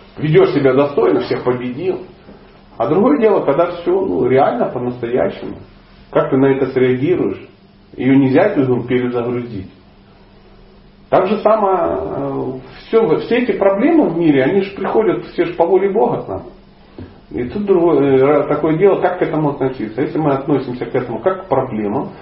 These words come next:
значит мы слабенькие и преданные. Мы не понимаем. Для нас Бог это, ну, м, председатель колхоза какой-то, знаете, который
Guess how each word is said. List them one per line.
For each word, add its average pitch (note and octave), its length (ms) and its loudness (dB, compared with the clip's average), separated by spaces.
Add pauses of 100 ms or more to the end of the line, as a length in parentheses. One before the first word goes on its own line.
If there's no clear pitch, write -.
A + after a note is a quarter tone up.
(140)
значит A#3+ 360 0
мы A#3 240 -2 (480)
слабенькие D3 500 2
и - 20 -6
преданные. B2 520 -2 (840)
Мы A#2 140 0
не F#3 140 2
понимаем. G#2 560 -2
Для C3 140 2
нас D3 260 2
Бог D4 240 0
это, D3+ 460 -2 (380)
ну, B2 420 -6 (840)
м, A#2 280 -14 (600)
председатель D3 560 0
колхоза B2 560 -2
какой-то, - 560 -10
знаете, A#2 400 -8 (580)
который B2+ 560 0